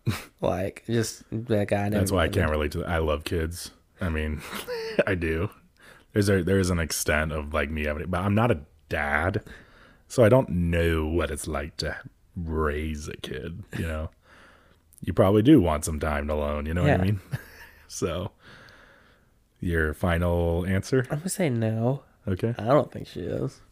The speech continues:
Speaker 1: Okay. <clears throat> Number seven, the crafty friend. Jesus, please let the grammar on this be awesome. <laughs> I crochet as a hobby.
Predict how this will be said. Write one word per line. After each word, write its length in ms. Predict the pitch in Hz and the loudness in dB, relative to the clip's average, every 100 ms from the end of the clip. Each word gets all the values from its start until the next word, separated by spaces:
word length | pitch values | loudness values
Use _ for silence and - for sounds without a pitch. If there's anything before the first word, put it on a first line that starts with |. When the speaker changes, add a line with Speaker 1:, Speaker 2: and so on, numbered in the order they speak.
| 98 | 0
Speaker 1:
Okay. 320 | 101 117 101 - - - - - - _ _ - - | 2 2 0 -4 -14 -14 -16 -20 -20 _ _ -16 -8
<clears throat> 960 | - - - - - - - - - | -6 -4 -4 -6 -12 -20 -20 -20 -6
Number 200 | 110 113 | 0 2
seven, 360 | - 127 85 73 | 6 4 4 -2
the 80 | 82 | -2
crafty 340 | - 110 - | 2 2 0
friend. 300 | - 98 76 - - - - - - | -2 0 -2 -6 -18 -20 -20 -20 2
Jesus, 540 | 160 165 170 160 - - | 4 6 4 2 0 -8
please 560 | - - 104 98 92 | -8 2 4 6 4
let 300 | 85 80 - | 0 -2 -2
the 80 | 87 | -4
grammar 400 | 78 78 76 76 | -2 -2 -2 -2
on 100 | 73 | -2
this 140 | 73 - | -4 -4
be 180 | 82 | -2
awesome. 380 | 82 82 - - - - 247 240 | 0 -2 -4 -6 -6 -10 8 8
<laughs> 60 | - - - 208 226 311 - - - - - - - - - - _ - _ _ | 8 -6 -12 -8 0 0 2 -4 -4 -12 -10 -12 -16 -18 -18 -20 _ -20 _ _
I 140 | 117 131 | 4 6
crochet 480 | - 147 127 98 98 | 8 8 8 8 8
as 120 | 92 | 6
a 80 | 85 | 2
hobby. 400 | 82 78 73 | 2 0 -4